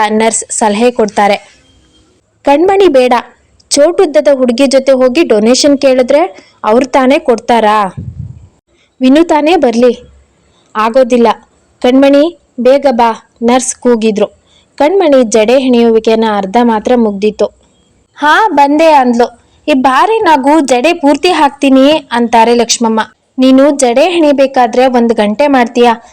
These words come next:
ನನ್ಗೆ ಬೇಜಾರಾಗುತ್ತೆ, ಈಗ ಇಷ್ಟೇ ಸಾಕು" ಅಂತ ಹೊರಡ್ತಾಳೆ. "ಹೇಳಿದ ಮಾತು ಕೇಳು ನಾಗು,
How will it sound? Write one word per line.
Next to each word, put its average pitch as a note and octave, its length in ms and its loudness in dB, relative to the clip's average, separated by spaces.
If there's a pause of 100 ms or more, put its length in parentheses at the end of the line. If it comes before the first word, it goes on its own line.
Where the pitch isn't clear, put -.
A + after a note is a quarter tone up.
(160)
ನನ್ಗೆ A#3+ 280 0
ಬೇಜಾರಾಗುತ್ತೆ, A#3+ 760 0 (320)
ಈಗ C#4 260 0
ಇಷ್ಟೇ C#4 320 -2
ಸಾಕು" A#3+ 400 -2 (560)
ಅಂತ A3 300 -4
ಹೊರಡ್ತಾಳೆ. A#3 560 0 (420)
"ಹೇಳಿದ F#4 380 0
ಮಾತು D4 260 2
ಕೇಳು C#4 340 0
ನಾಗು, A#3+ 400 2